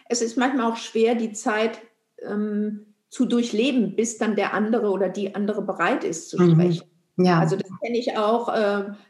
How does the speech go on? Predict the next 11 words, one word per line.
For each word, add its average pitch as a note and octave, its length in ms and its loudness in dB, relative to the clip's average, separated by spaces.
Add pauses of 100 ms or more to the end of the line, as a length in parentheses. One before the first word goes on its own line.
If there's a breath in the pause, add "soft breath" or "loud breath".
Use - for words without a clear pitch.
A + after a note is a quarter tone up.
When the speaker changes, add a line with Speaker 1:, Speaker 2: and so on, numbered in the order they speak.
(640)
Speaker 1:
auch - 220 -4
mit G3+ 160 -2
Freundinnen, A3 760 2
die G#3 160 -2
sagen, G#3+ 280 2
"Nee, A3+ 180 4
heute A#3+ 240 0
nicht, A#3 240 0
ne? F#3+ 360 -4
Also F#3+ 300 2
Speaker 2:
Mhm. G#3+ 600 2